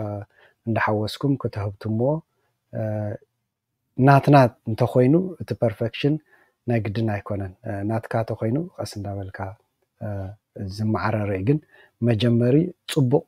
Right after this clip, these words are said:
ዝበሃል መጀመሪ ባይታ ተነፂፉ ኣሎ ክብል ይኽእል። ነቶም ነዚ ዝገበሩ ከዓ ከመስግኖም ደሊ። ሄኖክ ንዓኻን ንኩሎም መሳርሕትኻን ፅቡቅ ምጅማር ይግበረልና። እነን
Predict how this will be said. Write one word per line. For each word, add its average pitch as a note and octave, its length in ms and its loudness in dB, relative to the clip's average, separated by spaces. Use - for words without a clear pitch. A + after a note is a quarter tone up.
ዝበሃል A2+ 420 -4
መጀመሪ A2 480 -2
ባይታ G#2+ 280 -2
ተነፂፉ G#2 480 -8
ኣሎ G#2 220 -4
ክብል G#2+ 220 -6
ይኽእል። D3 240 -2
ነቶም A2+ 380 0
ነዚ G#2 240 -2
ዝገበሩ G#2 460 0
ከዓ B2 180 -2
ከመስግኖም G2+ 640 -6
ደሊ። G2 220 -4
ሄኖክ G#2 380 -2
ንዓኻን A2+ 380 -2
ንኩሎም G#2 420 -2
መሳርሕትኻን G2+ 720 -4
ፅቡቅ B2 240 6
ምጅማር A2 480 2
ይግበረልና። A2 440 2
እነን G#2 320 -2